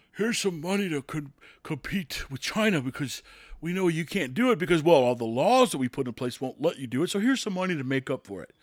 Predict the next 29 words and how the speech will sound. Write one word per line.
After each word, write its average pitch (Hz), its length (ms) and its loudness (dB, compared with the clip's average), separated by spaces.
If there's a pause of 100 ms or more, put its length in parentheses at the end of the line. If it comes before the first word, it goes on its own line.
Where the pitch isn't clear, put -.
(1040)
So - 160 -6
now 185 300 0
these 226 160 -2
guys 135 340 -2
are 139 40 -10
gonna 143 140 -6
be 151 100 -6
able 151 100 -8
to 156 60 -10
go 160 160 -4
out 156 120 -6
and 160 120 -14
buy 180 160 -4
more 214 480 2
companies, 127 400 -6
have 165 160 -8
more 175 320 -6
control, 127 560 -10
and 127 180 -8
steer 175 320 -6
them 175 140 -6
the 165 60 -8
direction 147 500 -6 (100)
that 143 160 -12
they 156 80 -6
want 147 220 -4
them 147 120 -10
to 143 80 -6
go. 135 300 -4